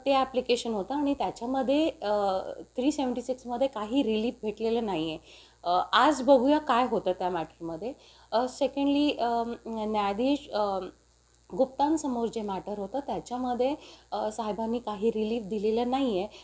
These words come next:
पण ते ठेवलेलं आहे ट्वेंटी सेव्हन्थला. ट्वेंटी सेव्हन्थला directions आहेत की, अ, पीपी टू फाईल से. तर आम्ही पण आमचे से त्याच्यामध्ये, अ, दाखल करणार आहोत because we, we have the right. Supreme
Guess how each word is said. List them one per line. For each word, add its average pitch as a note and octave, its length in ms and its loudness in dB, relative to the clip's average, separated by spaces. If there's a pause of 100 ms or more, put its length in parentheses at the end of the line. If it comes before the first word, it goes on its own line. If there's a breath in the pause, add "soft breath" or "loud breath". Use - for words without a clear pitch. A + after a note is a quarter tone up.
(140)
पण A#3+ 120 -4
ते C#4+ 240 -2
ठेवलेलं A#3 480 0
आहे B3 200 0
ट्वेंटी G#3 420 -4
सेव्हन्थला. F#3+ 520 -4
ट्वेंटी A3 340 -6
सेव्हन्थला A3+ 420 -8
directions A3 600 -2
आहेत G3 260 0 (400 loud breath)
की, D#4 320 0
अ, G#3+ 200 2
पीपी G#3 300 -6
टू A#3+ 140 -6
फाईल A#3 300 0
से. A#3+ 320 0 (380 loud breath)
तर A#3 100 0
आम्ही A#3 300 0
पण C#4 180 -4
आमचे A#3+ 320 -4
से B3 220 -2
त्याच्यामध्ये, G#3+ 640 -4
अ, G3 240 -4
दाखल A3+ 300 -2
करणार A3+ 360 -2
आहोत A3 220 0
because C4 340 -4
we, - 160 -2
we B3+ 300 4
have B3+ 260 4
the A#3+ 160 6
right. F3+ 380 2
Supreme C4+ 280 -2